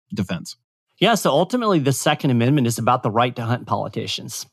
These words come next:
Speaker 2: <laughs> I'm not suggesting that this is something that you should necessarily do. And I'll be honest, as a Christian, I struggle with the idea of violent revolution. I'm not sure that it would ever be effective. Nevertheless,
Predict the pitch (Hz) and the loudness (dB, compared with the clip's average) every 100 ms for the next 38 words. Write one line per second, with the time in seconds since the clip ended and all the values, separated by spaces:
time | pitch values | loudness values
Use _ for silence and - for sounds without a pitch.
0 | _ _ - - - - - - 480 - | _ _ -20 -20 -20 -20 -18 -14 -14 -12
1 | - 156 131 139 139 - 156 160 147 - | 0 2 4 2 2 0 2 2 2 2
2 | 175 135 180 156 165 190 165 170 214 208 | 2 2 2 2 2 4 2 6 6 6
3 | 196 156 180 160 160 143 160 170 143 147 | 6 4 4 6 4 4 2 4 4 4
4 | 123 127 165 226 _ _ - - _ - | 4 4 4 0 _ _ -20 -20 _ -2
5 | 147 135 131 127 104 _ _ _ - 139 | 2 4 2 0 -6 _ _ _ 0 2
6 | 131 147 120 139 185 - 139 127 110 - | 2 2 4 4 2 0 -2 -2 -2 0
7 | 139 - 165 170 127 120 - - 156 156 | 0 0 -2 0 -2 -2 -4 0 2 4
8 | 156 135 - 117 123 123 123 110 117 110 | 2 2 0 0 0 0 0 2 0 0
9 | 117 110 98 107 110 - 95 104 117 127 | -2 -2 -2 -4 -4 -4 -4 0 2 4
10 | 127 135 - 127 113 110 110 110 101 104 | 2 -2 -2 0 0 0 0 2 0 0
11 | 110 98 - 101 - - - - - - | -2 -4 -2 -2 -2 -10 -12 -20 -20 -8
12 | - 156 151 135 123 120 - - - | 0 2 4 2 0 -2 -6 -12 -12